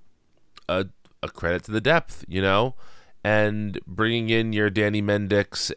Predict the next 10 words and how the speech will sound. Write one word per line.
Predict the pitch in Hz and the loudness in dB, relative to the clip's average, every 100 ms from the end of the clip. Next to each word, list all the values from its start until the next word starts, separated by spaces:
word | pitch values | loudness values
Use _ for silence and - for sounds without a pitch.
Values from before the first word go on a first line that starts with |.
| - | -2
and | 101 101 | -2 0
your, | 95 101 98 98 95 64 | 2 4 6 6 4 4
uh, | 95 95 92 92 90 - - - - | 4 6 6 4 0 -6 -20 -20 -2
you | 104 | 0
know, | 98 | 0
keeping | - 101 101 | 0 0 2
around | 101 101 95 | 4 4 4
your | 98 | 4
Luis | 98 98 - | 4 4 2
Guillormes, | 101 98 98 95 92 | 2 4 6 4 4